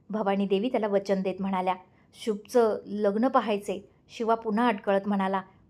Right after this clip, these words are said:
"हो शिवा, शुभांगीचं लग्न आम्ही लावून देऊ, आम्ही तुला वचन देतो," भवानी देवी म्हणाली आणि ते ऐकून शिवाने डोळे मिटले. "शिवा, शिवा," भवानी देवी घाबरून म्हणाल्या. तितक्यात शुभांगी दचकन उठली आणि पळत आयसीयूमध्ये आली.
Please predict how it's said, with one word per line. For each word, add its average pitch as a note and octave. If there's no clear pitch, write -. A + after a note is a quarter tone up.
"हो C#4+
शिवा, B3
शुभांगीचं G#3
लग्न G#3
आम्ही G#3+
लावून A3
देऊ, F#3+
आम्ही C4
तुला C4
वचन G#3+
देतो," F#3
भवानी G3
देवी G3
म्हणाली G3+
आणि G3+
ते C4
ऐकून G3+
शिवाने G3+
डोळे G#3
मिटले. F#3+
"शिवा, A#3+
शिवा," C#4+
भवानी A3
देवी A3
घाबरून G3+
म्हणाल्या. G3
तितक्यात G#3+
शुभांगी G3+
दचकन C4
उठली A#3+
आणि G#3+
पळत B3
आयसीयूमध्ये A3
आली. G#3